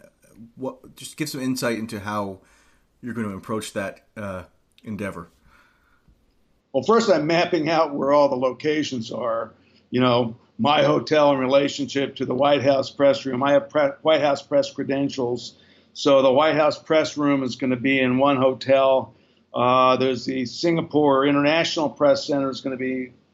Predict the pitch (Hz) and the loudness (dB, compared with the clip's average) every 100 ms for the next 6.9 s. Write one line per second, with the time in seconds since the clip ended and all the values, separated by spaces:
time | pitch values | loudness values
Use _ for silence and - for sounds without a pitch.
0 | 139 143 139 139 135 151 165 156 165 170 | -6 0 2 2 2 4 4 4 2 2
1 | 127 131 127 131 131 131 131 - _ _ | 0 -2 -2 -4 0 0 -2 -6 _ _
2 | - 123 147 151 139 147 139 - 131 170 | -8 -2 0 0 0 -2 -2 -4 -6 -2
3 | 160 151 135 - 180 165 147 - 131 - | 0 -2 -4 0 4 4 4 0 -10 -6
4 | 143 135 131 - 151 139 143 143 131 123 | -6 -6 -8 -8 -4 0 4 2 0 -8
5 | 135 - - 139 135 113 139 135 - 156 | -14 -18 -8 -6 -6 0 0 0 -2 2
6 | 156 143 131 131 127 127 131 131 | 4 2 0 -4 -6 -4 -4 -6